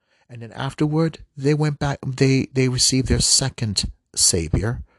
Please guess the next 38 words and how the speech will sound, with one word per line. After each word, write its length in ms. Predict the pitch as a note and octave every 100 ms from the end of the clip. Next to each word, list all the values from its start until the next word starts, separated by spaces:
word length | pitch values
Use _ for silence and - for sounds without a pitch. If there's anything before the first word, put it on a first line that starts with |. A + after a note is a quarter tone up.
| _ _ _ -
sort 280 | - A2
of 80 | G2
a, 100 | F#2 -
a 60 | -
p-, 180 | - - -
type 260 | - G2+ -
picture 240 | - F#2
of 80 | D#2
a 60 |
Christ, 480 | - - - C3 - - _ -
Moses. 640 | E3 F3 B2+ F2+ - - _ _ _ _
And 140 | G#2+ G2
they 80 |
went 240 | F#2+ G2+ D#3
back 260 | F#3+ F3+ -
to, 160 | G2+ -
into 200 | G#2+ F#2
the 80 | F2
promised 520 | - E2 D#2+ - -
land. 260 | - - - - - - _
But 180 | C#3 D3+ _
not 260 | A#2 G#2+ -
right 140 | F#2+ F2+
away. 420 | G#2+ G#2+ A#2+ C#3+
Of 140 | - -
course, 280 | - -
they 120 | - F2+
sinned, 500 | - - G2+ B2+ -
they 120 | G2
failed, 600 | F2 - F2 E2+ B2+ B2 - - - -
and 140 | - F#2+
they 60 |
had 180 | F#2 F#2+
to 80 | -
wander 420 | A#2+ C3+ D3 A2
for 160 | F#2+ F2+
forty 320 | - F2+ F2+
years. 500 | E2+ - - -